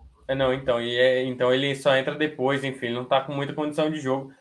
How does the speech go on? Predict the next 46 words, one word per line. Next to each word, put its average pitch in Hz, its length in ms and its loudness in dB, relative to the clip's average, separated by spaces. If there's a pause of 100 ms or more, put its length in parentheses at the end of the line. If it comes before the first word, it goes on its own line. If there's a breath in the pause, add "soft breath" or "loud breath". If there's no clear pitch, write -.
(140 loud breath)
Eu 127 80 4
acho 127 180 6
que 147 80 2
a 139 40 10
Argentina 135 420 2
tá 143 140 4
jogando 143 300 0
bem 127 200 2
sem 127 300 -2
ele 127 360 0
e 123 640 -4 (260)
faz 143 280 8
falta 175 280 8
ne-, 175 220 2
num 175 240 2
contra 170 260 0
um, 127 280 -4
mas 131 160 0
eu 135 80 2
acho 131 100 -4
que - 60 -14
não 143 80 -6
faz 135 240 0
tanta 143 240 -4
falta 135 320 0
assim. 120 280 -10 (360 soft breath)
E 143 160 0
eu 139 100 10
acho 143 160 6
que 165 80 0
essa - 160 0
briga, 131 240 -2
como 135 200 -2
eu - 20 -2
tava 131 200 4
falando, 131 260 2
é 139 80 4
muito 135 280 -2
mental 135 480 4
contra 131 240 0
a - 20 2
Croácia, 135 460 4
vai 131 100 0
ter - 120 -12
que - 80 -16
brigar, 135 520 4